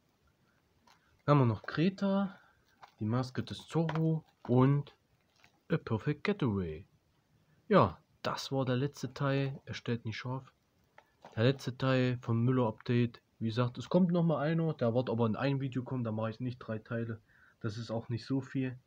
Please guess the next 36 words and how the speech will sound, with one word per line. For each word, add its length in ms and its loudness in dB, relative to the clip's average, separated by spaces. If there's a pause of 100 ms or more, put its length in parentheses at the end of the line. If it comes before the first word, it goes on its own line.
(640)
Und 500 0
ja. 260 0 (1700)
Heute, 360 0
wie 80 2
gesagt, 300 0
Montag 360 0
kam 240 -4
jetzt 240 -6
der 60 -2
letzte 320 -6
Teil 380 -4 (840)
als 320 -8
Osterupdate. 840 -4 (220)
Und 380 -4 (120)
da 60 -6
würde 120 -4
ich 60 -16
sagen, 340 -2 (580)
wie 140 0
immer 300 0
bedanke 360 -2
ich 60 -10
mich 120 -4
fürs 160 -6
Zusehen. 640 -2
Und 380 -2 (120)
also 220 -6
wer 100 -2
bis 200 -10
jetzt 180 -8
hier 120 -4
geschaut 360 -4
hat, 140 -6
auf 140 -12
jeden 160 -4
Fall. 340 -6